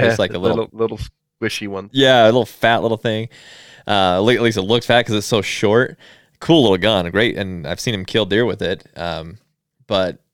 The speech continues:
Speaker 1: yeah, I don't have a two forty-three to even compare it to. But yeah, I thought I remember that being the, the, the parent case was that three oh eight. So, eh, great case. I mean, it's a, it's a great casing.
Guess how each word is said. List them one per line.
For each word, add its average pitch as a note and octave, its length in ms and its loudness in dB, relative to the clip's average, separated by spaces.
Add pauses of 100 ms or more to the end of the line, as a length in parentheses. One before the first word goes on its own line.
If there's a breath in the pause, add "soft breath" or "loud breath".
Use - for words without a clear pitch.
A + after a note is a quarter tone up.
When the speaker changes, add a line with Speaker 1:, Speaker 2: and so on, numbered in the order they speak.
(160)
Speaker 1:
yeah, G#2+ 160 -6
I F#2 180 -6
don't G#2+ 140 -6
have A2 100 -8
a F#2+ 40 -8
two G#2 180 -8
forty-three F#2+ 440 -4
to F#2 60 -6
even F2 500 -8 (140)
compare G2+ 360 -2
it E2+ 120 -4
to. F#2 140 -6
But F#2 280 -2 (500 soft breath)
yeah, G2 200 0
I G2 80 -6
thought G#2 200 -2
I G#2 40 0
remember F#2+ 320 -2
that F2+ 160 -4
being F2+ 200 -10
the, F2 200 -10
the, E2+ 220 -10 (140)
the D2+ 100 -10
parent G2 300 -6
case F#2 200 -10
was F2 120 -12
that E2+ 160 -8
three F2+ 200 -4
oh E2+ 160 -4
eight. E2+ 260 -6
So, E2+ 260 -6
eh, G#2 160 -6 (200)
great C#3 280 0
case. - 440 -4
I - 60 -10
mean, G#2+ 140 -4
it's A2+ 120 -2
a, F#2+ 220 0
it's E2 140 -10
a F2 100 -6
great A2 380 -2
casing. C3 500 -4